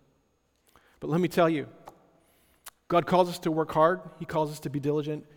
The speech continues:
But at the end of the day, it's the power of Christ in you. It's the grace of God in you, enabling you to do what you can't do in your own strength. That's your boast.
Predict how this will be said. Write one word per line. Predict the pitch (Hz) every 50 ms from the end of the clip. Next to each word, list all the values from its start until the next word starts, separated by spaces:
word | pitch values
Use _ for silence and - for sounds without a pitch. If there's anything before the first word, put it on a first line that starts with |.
| - _ _ _ _ -
But | - -
at | -
the | - 294 175
end | 165 165
of | 160
the | 151
day, | 131 151 143 143 143
it's | 135 135 - -
the | - 131
power | - - - 151 147 151 151 139
of | 123 131 120 123 -
Christ | - - 151 160 147 - - -
in | 196 185 196
you. | 170 131 - - - - _ _ _ _ _ _ _ _ _ _ _ _ _ _ _ -
It's | 151 - -
the | - 165
grace | 143 170 190 185 180 -
of | 196 165
God | 151 185 165 160 160
in | 156 180 180 196 196
you, | 175 160 135 131 123 -
enabling | - 160 160 165 180 208 208 214 196 190 185
you | 180 180 180
to | 180 -
do | 170 139 156 165 165 170 180 175 175 - - - -
what | - 175 175 -
you | 214 -
can't | - 233 240 233 185
do | - 240 262 294
in | 277 233
your | 202 185 170
own | 151 147 135
strength. | - - - 143 131 120 -
That's | 160 202 240 240 - -
your | 165 139
boast. | 113 110 120 160 220 214 - - -